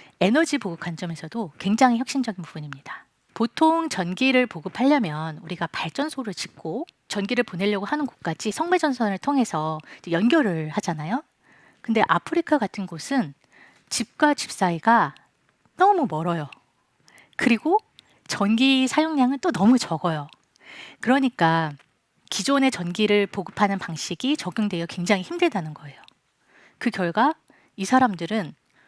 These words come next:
우리보다 훨씬 소득이 적은데도 불구하고 수십 배는 비싼 비용을 내고 굉장히 먼 장터까지 가서 충전을 하고 건강에도 해로운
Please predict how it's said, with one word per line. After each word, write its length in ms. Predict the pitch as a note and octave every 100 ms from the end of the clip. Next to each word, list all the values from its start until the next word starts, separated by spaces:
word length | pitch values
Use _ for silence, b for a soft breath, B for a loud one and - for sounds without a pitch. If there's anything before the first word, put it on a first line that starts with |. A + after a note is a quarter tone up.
| b -
우리보다 340 | B3+ C#4 B3+
훨씬 560 | A#3 D#4+ - C4 F#3 C#3
소득이 380 | D4 D4 C4+
적은데도 460 | A#3 E3+ G#3+ G#3+ E3+
불구하고 680 | - E3 - D#3 D3 - D#4+ - B B B B
수십 400 | - E4+ - -
배는 240 | E4 D4
비싼 440 | - - F#3+ D#3+ C3+ _ _ _ _ -
비용을 320 | - G#3+ G#3
내고 380 | D#3+ D3 B3 E4 - _ _ _ b b b -
굉장히 440 | - A#3 C#4+ D#4
먼 160 | A#3+ E3+
장터까지 520 | - E3 - - -
가서 380 | - D3+ - C#4+ - B B B
충전을 440 | - D4+ D4 B3
하고 320 | F#3 A3 - C#3+ _ _ _ B B B B
건강에도 540 | - G3+ B3+ C#4+ B3+ A#3
해로운 500 | C#4 C4 A#3+ C#4+